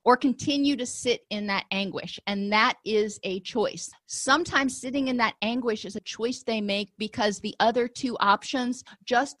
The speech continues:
so overwhelming. And that's where we can step in and help.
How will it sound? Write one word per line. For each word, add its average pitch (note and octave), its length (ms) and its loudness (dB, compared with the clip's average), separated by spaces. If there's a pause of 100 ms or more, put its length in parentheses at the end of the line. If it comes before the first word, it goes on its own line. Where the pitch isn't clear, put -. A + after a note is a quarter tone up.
(100)
so A3+ 640 2
overwhelming. F#3 840 0 (340)
And A3+ 180 2
that's C4+ 280 4
where B3+ 180 6
we A#3+ 280 0
can A3+ 540 0
step - 460 -2
in G3+ 320 -2
and F#3 180 -4
help. G3 380 -2